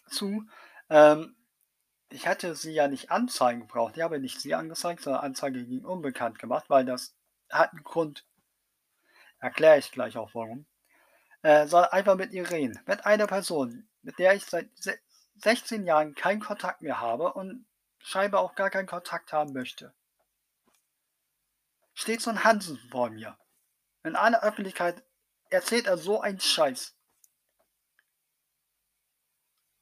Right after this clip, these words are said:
Wenn sie dann merken, das funktioniert nicht, dann versuchen sie es mit vorgetäuschten Lachen. Also auslachen können sie nicht.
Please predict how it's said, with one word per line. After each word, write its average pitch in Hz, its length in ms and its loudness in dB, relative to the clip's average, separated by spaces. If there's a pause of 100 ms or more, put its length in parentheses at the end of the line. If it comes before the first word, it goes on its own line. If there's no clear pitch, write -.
(1400)
Wenn 220 200 2
sie 247 120 2
dann 175 200 2
merken, 202 460 -2
das 156 160 -6
funktioniert 165 540 -4
nicht, 180 180 -10
dann 156 80 -6
versuchen 214 480 -6
sie 180 100 -12
es - 160 -14
mit 165 160 -10
vorgetäuschten 190 800 4
Lachen. 160 380 -4 (1500)
Also 131 220 -6
auslachen 190 540 0
können 175 240 0
sie 123 120 -10
nicht. - 360 -18